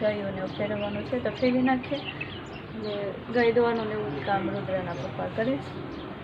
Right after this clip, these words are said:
આપણે ખાલી ઘરનું બધું કરવાનું છે. આ રુદ્ર સૂતો છે ત્યાં હું જલ્દી પુડલા બનાવી નાખું. તો મિત્રો, પુડલા બની ગયા.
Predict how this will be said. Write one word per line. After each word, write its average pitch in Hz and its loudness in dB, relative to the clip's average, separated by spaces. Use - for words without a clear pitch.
આપણે 208 0
ખાલી 220 0
ઘરનું 226 0
બધું 202 0
કરવાનું 202 2
છે. 240 -2
આ - -6
રુદ્ર 208 0
સૂતો 226 -4
છે 233 -4
ત્યાં 208 -2
હું 208 -6
જલ્દી 208 0
પુડલા 196 -2
બનાવી 180 0
નાખું. - -8
તો 247 4
મિત્રો, 254 4
પુડલા 240 4
બની 262 6
ગયા. 294 8